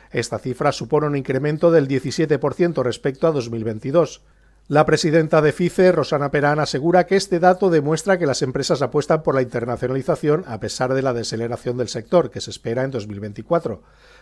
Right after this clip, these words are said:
Las empresas zapateras aún no han recuperado las ventas de la prepandemia.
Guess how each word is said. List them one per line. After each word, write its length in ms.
Las 240
empresas 420
zapateras 640
aún 220
no 80
han 80
recuperado 520
las 200
ventas 340
de 60
la 100
prepandemia. 640